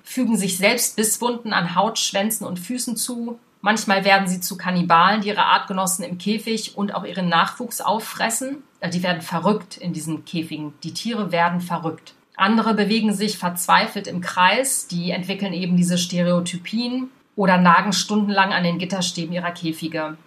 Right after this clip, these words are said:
Das heißt, diese monotonen Lebensbedingungen oder Aufbewahrbedingungen, weil mehr ist es nicht, die Tiere werden aufbewahrt bis zu ihrem sicheren Tod, führen die Tiere in den Wahnsinn. Und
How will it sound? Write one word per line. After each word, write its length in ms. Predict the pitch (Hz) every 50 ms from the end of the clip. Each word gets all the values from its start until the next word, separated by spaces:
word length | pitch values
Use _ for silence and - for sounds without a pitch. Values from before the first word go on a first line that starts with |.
| _ _ - 180 175
Das 220 | 185 180 175 -
heißt, 320 | 180 165 175 202 202 - -
diese 240 | 190 175 175 175 165
monotonen 920 | 165 170 175 180 180 175 - - 208 208 214 208 208 208 196 196 190 180 - _ _ _ -
Lebensbedingungen 1200 | - 175 196 226 247 262 254 - - - 220 180 185 226 214 214 214 214 214 208 208 214 220 214 214 _ _ _ _ _ _ _ _ -
oder 280 | - 180 180 165 143 -
Aufbewahrbedingungen, 1600 | 185 220 226 - - - 196 180 156 185 180 185 208 214 180 180 165 160 - - - 180 175 214 202 208 220 214 208 208 190
weil 140 | 175 165 160
mehr 180 | 165 170 175 -
ist 140 | 202 - 220
es 140 | 196 -
nicht, 200 | 202 196 185 -
die 60 | 180 170
Tiere 220 | - 196 180 175
werden 200 | 180 170 170 -
aufbewahrt 840 | 180 190 220 220 - - - 196 175 180 175 180 196 226 226 - - -
bis 220 | 202 190 - -
zu 60 | -
ihrem 200 | 202 196 185 180
sicheren 400 | 175 180 - - 196 175 175 165
Tod, 340 | 170 180 196 208 233 240 - - _ _
führen 400 | - - 226 226 240 240 233 220
die 140 | 208 190 -
Tiere 320 | - - 220 202 208 190
in 80 | - 196
den 180 | 180 170 160
Wahnsinn. 600 | 160 147 147 156 160 165 151 147 147 147 156 160 - _ _ _
Und 580 | - 196 190 190 190 190 190 180 180 - -